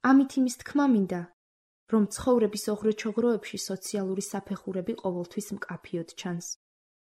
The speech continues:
ჩვენი სანათესაო სულიერადაც და მატერიალურადაც საზოგადოების შედარებით მაღალ ფენას ეკუთვნოდა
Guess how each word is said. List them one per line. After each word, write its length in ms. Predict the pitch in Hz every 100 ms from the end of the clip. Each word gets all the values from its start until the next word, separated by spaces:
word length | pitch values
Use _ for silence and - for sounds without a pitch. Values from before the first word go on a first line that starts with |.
| _ -
ჩვენი 400 | - 277 294 214
სანათესაო 760 | - 202 208 208 247 - 190 180
სულიერადაც 840 | - 220 208 202 190 185 180 180
და 140 | - 196
მატერიალურადაც 960 | 190 190 202 202 208 226 226 185 180 - _ _ _
საზოგადოების 840 | - 247 214 233 208 208 202 240 -
შედარებით 560 | - 185 185 185 190
მაღალ 340 | 208 190 190 190
ფენას 360 | - 196 196
ეკუთვნოდა 720 | 208 - 240 - 214 180 180